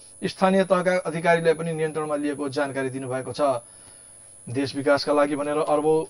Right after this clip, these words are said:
रुपैयाँ बजेट भएका गैर सरकारी निकायमा हुने भ्रष्टाचार हेर्न दिन उहाँले आग्रह समेत गर्नुभयो। उहाँले आयोग सरकारको छाया नभएको भन्दै दृढतापूर्वक आयोगले काम गरिरहेको दावी पनि गर्नुभयो।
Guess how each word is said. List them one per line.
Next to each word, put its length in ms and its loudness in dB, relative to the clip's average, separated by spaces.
रुपैयाँ 360 4
बजेट 280 0
भएका 280 0
गैर 180 4
सरकारी 340 0
निकायमा 300 -2
हुने 160 0
भ्रष्टाचार 560 -2
हेर्न 200 0
दिन 180 -6
उहाँले 540 0
आग्रह 300 2
समेत 260 -8
गर्नुभयो। 540 -2
उहाँले 240 6
आयोग 280 4
सरकारको 480 4
छाया 260 0
नभएको 360 2
भन्दै 240 0
दृढतापूर्वक 880 2
आयोगले 340 2
काम 300 0
गरिरहेको 640 -4
दावी 340 4
पनि 240 -6
गर्नुभयो। 580 -4